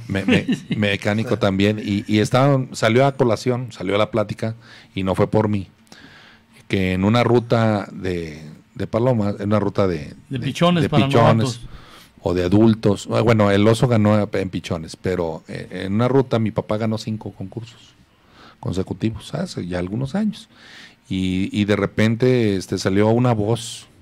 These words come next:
Speaker 1: no digo el nombre, sí, salió una voz y dijo, "Pues, ¿sabes qué? Yo no me acuerdo". Y si no me acuerdo,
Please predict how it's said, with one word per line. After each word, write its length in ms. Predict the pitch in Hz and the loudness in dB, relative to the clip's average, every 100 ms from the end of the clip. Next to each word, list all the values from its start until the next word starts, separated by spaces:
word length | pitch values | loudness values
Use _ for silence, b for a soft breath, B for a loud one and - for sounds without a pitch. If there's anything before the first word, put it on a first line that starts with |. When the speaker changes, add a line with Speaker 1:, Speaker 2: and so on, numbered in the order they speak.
| _ - | _ -10
Speaker 1:
no 140 | 87 | -6
digo 180 | 87 85 | -4 -2
el 60 | 95 | 0
nombre, 320 | 110 95 - - B B B B B | 0 0 -10 -14 B B B B B
sí, 160 | - 87 | -12 -6
salió 240 | 87 90 | -2 0
una 120 | 98 | 0
voz 280 | 92 98 98 | 2 0 0
y 60 | 90 | -6
dijo, 220 | 90 92 | -4 -8
"Pues, 260 | - 95 - | -4 -6 -2
¿sabes 240 | 131 131 | -4 -4
qué? 140 | 120 | -6
Yo 100 | 117 | -2
no 80 | 117 | -2
me 80 | 110 | -2
acuerdo". 240 | - - - _ _ _ _ _ _ B B B B B - | -6 -18 -20 _ _ _ _ _ _ B B B B B -2
Y 160 | 113 104 | 0 2
si 160 | 113 | 4
no 120 | 120 147 | 6 6
me 100 | 151 | 4
acuerdo, 480 | 147 156 143 151 | 6 6 6 2